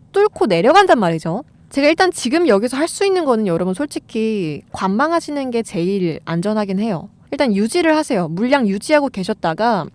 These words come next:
만약에 여기서 주가가 계속 내려간다. 그래도 사람이 불안하잖아요. 자, 불안한데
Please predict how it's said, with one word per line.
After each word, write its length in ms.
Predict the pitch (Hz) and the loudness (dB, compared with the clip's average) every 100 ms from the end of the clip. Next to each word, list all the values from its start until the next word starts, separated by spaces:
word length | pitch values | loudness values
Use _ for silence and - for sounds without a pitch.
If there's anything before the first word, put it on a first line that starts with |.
| - - | -10 0
만약에 480 | 185 233 311 320 | 4 4 4 2
여기서 300 | 196 175 233 | 2 0 -2
주가가 440 | 220 - - 262 240 | -4 -6 0 2 2
계속 400 | - 196 226 359 | -2 -4 0 0
내려간다. 580 | 285 190 156 151 151 - _ _ - - - | 2 0 -2 -6 -10 -14 _ _ -20 -20 0
그래도 260 | - 330 | 2 2
사람이 260 | - 381 285 | 2 0 -2
불안하잖아요. 840 | - 208 262 277 247 214 170 160 | -2 0 2 0 -2 -2 -2 -4
자, 100 | - | -6
불안한데 800 | 202 - 285 294 320 247 269 170 | -6 2 2 4 0 2 2 0